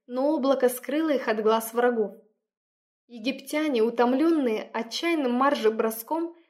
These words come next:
расположились станом на берегу на ночлег. Они видели, что евреи совсем близко от них, и когда уже казалось, что они в их руках, египтяне решили выспаться в эту ночь, а на утро легко захватить их в плен.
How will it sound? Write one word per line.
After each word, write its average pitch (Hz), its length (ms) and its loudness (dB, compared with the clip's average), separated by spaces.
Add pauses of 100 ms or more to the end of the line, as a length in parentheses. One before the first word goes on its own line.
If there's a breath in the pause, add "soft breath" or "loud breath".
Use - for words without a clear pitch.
(140 loud breath)
расположились 285 840 2
станом 277 380 -2
на 277 140 0
берегу 240 340 4
на 247 120 4
ночлег. 247 580 -4 (640)
Они 294 280 -2
видели, 285 300 4
что 285 180 -2
евреи 294 300 4
совсем 294 480 0
близко 269 400 2
от 220 140 -4
них, 208 240 -8 (380)
и 240 100 -12
когда 254 320 2
уже 240 160 4
казалось, 254 500 2
что - 160 2
они 247 180 4
в 226 60 0
их 247 140 2
руках, 269 440 -2 (320)
египтяне 302 580 0
решили 311 360 2
выспаться 294 540 0
в 254 40 2
эту 262 200 2
ночь, 233 380 -2 (200 soft breath)
а 226 120 -8
на 247 140 -2
утро 330 300 4
легко 247 340 4
захватить 262 580 0
их 254 120 -6
в - 100 -20
плен. 196 400 -6